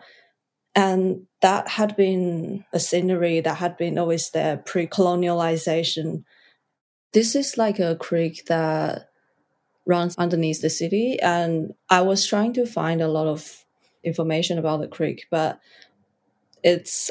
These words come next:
actually was a little bit hard for me to get this access of the information. So I actually went out to different waterways across Victoria and just see how I kind of physically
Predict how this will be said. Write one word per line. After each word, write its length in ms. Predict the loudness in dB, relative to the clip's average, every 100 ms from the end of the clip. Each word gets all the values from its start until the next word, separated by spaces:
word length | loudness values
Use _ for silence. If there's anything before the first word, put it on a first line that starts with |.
| -2
actually 420 | -2 -2 0 2
was 220 | 2 2
a 40 | 0
little 200 | 0 0
bit 180 | -2 -2
hard 320 | -2 -2 -2
for 160 | -4
me 240 | -2 -2 -4
to 560 | -4 -4 -2 -2 -6 -6
get 240 | -2 -2 0
this 220 | -4 -4 -4
access 400 | -4 -4 -4 -6
of 120 | -2
the 100 | -2
information. 800 | -2 -4 -6 -2 -2 0 -2 -4 -10 -20 -20 -20 -8
So 340 | -2 0 0 0
I 460 | 2 2 2 0 -2 -2
actually 320 | -2 0 2
went 280 | 2 0 0
out 260 | 0 0 -4
to 520 | -2 0 0 0 -2 -6 _ _ _ -4
different 300 | -2 0 0
waterways 680 | 0 2 0 0 0 -2
across 400 | -6 -4 -4 -4
Victoria 880 | -4 -6 -4 -2 0 2 2 0 -4 -8 _ -20 -20 _ _ _
and 200 | -2 0
just 260 | 0 0 0
see 360 | 0 2 0
how 720 | 0 0 0 0 0 -2 -4 -4
I 540 | -2 0 0 0 -4 -12 _
kind 200 | -6 -4
of 180 | -4 -8 _ _
physically 840 | -2 -2 -2 -8 -4 -2 0 -2